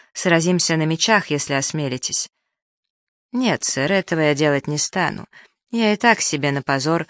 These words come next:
совершил слишком много". "За это я вас не поблагодарю.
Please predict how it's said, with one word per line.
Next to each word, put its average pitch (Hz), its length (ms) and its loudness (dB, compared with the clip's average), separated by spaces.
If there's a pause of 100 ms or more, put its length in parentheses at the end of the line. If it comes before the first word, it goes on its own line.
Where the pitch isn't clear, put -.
(180)
совершил 170 600 2
слишком 135 500 -2
много". - 360 -10 (1600)
"За 214 180 0
это 165 360 2
я 175 120 4
вас 151 280 2
не 165 120 0
поблагодарю. 143 760 -2